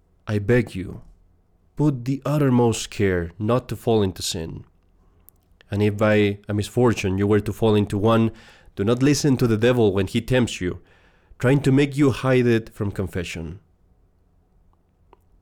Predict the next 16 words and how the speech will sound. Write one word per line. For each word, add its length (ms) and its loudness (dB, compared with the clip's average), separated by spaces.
Consider 560 2
that 200 0
the 80 2
confessor 640 -2
has 240 -2
received 440 -2
from 220 0
God 320 2
the 80 -2
power 440 2
to 120 -6
forgive 420 0
all 280 0
of 80 2
your 100 4
sins, 560 0